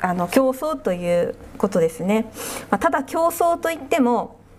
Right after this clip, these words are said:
あの、この聖書に書いてある競争というのは、あの、他の人と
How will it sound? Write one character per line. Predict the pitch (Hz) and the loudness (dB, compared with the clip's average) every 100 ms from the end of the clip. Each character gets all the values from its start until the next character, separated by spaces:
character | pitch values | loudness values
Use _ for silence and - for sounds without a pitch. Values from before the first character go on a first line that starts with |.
| - | -12
あ | - | -4
の、 | 185 185 175 - | 0 2 0 2
こ | 294 | 4
の | 285 | 4
聖 | 285 392 415 | 4 2 2
書 | 339 | 2
に | 247 - | 0 2
書 | 240 | 2
い | 226 | 2
て | 226 | 2
あ | 190 | 2
る | 190 226 180 | 4 2 2
競 | - 208 | -2 -2
争 | 208 214 214 | 0 0 2
と | 220 | 2
い | 247 | 2
う | 247 | 0
の | 185 | 0
は、 | 180 196 175 - - - - - - - - | 2 2 -2 -8 -20 -20 -20 -20 -20 -20 -10
あ | 180 | -6
の、 | 175 - | -4 -6
他 | - 240 330 | -4 0 2
の | 339 | 2
人 | 339 349 | 0 -2
と | 349 208 156 | 2 0 0